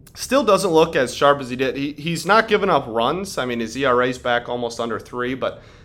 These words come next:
doesn't look still quite as sharp as he did, um, like, like July pre-All-Star break, I think, was the best version of him we saw. And, and he's,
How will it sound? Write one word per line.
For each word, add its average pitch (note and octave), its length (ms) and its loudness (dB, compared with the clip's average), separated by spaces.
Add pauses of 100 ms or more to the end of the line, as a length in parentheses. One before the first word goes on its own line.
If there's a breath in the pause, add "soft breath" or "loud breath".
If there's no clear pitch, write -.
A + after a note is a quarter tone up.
(140 loud breath)
doesn't A3 380 0
look D#3+ 320 4
still C#3 760 0
quite E3+ 320 0
as E3 160 -2
sharp C#3 380 2
as A#2+ 140 -8
he B2+ 100 -6
did, B2 440 -2 (380 soft breath)
um, G2+ 580 -4 (320)
like, B2 300 -2 (180)
like A#2+ 260 -4
July C#3 800 0 (100)
pre-All-Star B2 920 -2
break, G2+ 340 -6
I G2+ 60 -6
think, A2+ 180 -10
was A2+ 140 -14
the G#2 80 -14
best A#2 460 -4
version A2 380 -6
of F#2+ 120 -12
him G2 200 -12
we F#2 120 -12
saw. F#2+ 400 -6
And, F2+ 180 -12
and F#2 320 -14
he's, - 420 -16